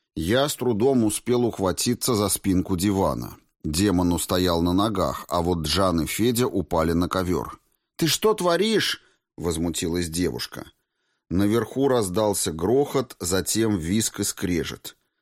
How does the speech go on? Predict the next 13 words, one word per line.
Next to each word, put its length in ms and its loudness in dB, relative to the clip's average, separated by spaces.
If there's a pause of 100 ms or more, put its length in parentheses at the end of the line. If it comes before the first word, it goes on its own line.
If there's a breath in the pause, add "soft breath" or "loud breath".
(100)
Центробежная 920 2
сила 460 2
выбросила 640 0
непрошенных 760 0
гостей 520 -2
за 160 0
пределы 560 -2
крыши. 500 -4 (500)
«Кинетическая 1040 0
атака 600 -2
пресечена», 960 0 (460)
заявил 560 0
бродяга. 640 -4